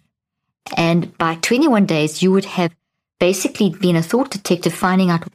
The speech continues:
why you had this, have, have this anxiety attack, where it's coming. You know, you would find the source, the data of the source. "Okay, this and this happened. This is why." Now, how do you want that to, as you're going through the twenty-one days, you'll be finding that.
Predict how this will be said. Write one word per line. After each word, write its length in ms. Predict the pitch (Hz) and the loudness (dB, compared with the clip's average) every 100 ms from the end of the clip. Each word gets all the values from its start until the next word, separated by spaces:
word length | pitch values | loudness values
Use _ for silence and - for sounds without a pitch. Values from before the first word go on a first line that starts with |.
| - | -6
why 400 | 156 165 175 220 | -2 0 2 2
you 260 | 180 180 165 | 2 0 0
had 180 | 175 180 | -2 0
this, 240 | 165 - - - | -4 -6 -8 -2
have, 240 | 175 170 - - - | 0 0 -6 -12 -2
have 220 | 175 165 | 0 2
this 180 | 170 - | -2 0
anxiety 540 | 165 151 156 151 156 | -2 -2 -2 0 -2
attack, 420 | 151 - 226 - _ _ _ _ _ - | -2 -4 -4 -6 _ _ _ _ _ -6
where 240 | 165 185 | 2 2
it's 160 | 190 - | 2 0
coming. 260 | 196 165 | -2 2
You 60 | 175 | 2
know, 160 | 170 185 | 4 4
you 260 | 185 185 | 2 2
would 120 | 190 | 0
find 240 | 185 190 170 | 0 -2 0
the 40 | |
source, 300 | - 175 170 | -2 -2 -4
the 80 | - | -4
data 500 | 175 165 170 170 190 - - - | -2 0 0 -2 -4 -8 -20 -4
of 180 | 185 170 | -4 -2
the 60 | |
source. 380 | 165 - 190 - - | -2 0 -2 -4 -4
"Okay, 160 | 170 156 | -2 0
this 240 | 175 - | 0 0
and 80 | 190 | -2
this 140 | 165 | 0
happened. 280 | 170 160 160 | -4 -2 -2
This 160 | 156 180 | 0 -2
is 140 | 160 | -4
why." 360 | 151 156 135 - _ _ _ - | -2 0 -2 -6 _ _ _ -4
Now, 180 | 160 - | -4 -4
how 280 | - - 202 | -6 0 2
do 80 | 185 | 2
you 100 | 170 | 2
want 240 | 165 190 | 2 0
that 160 | 175 175 | -2 -2
to, 160 | - 156 | -2 0
as 220 | - 180 180 | 0 0 0
you're 60 | |
going 240 | 175 160 165 | 0 0 0
through 160 | - | -2
the 60 | 180 | -4
twenty-one 400 | - 170 160 160 | 0 0 0 0
days, 260 | 156 156 | 0 0
you'll 80 | 160 | 0
be 80 | 160 | -4
finding 420 | - 160 156 151 | -4 -2 0 0
that. 300 | 156 196 233 | 0 0 -2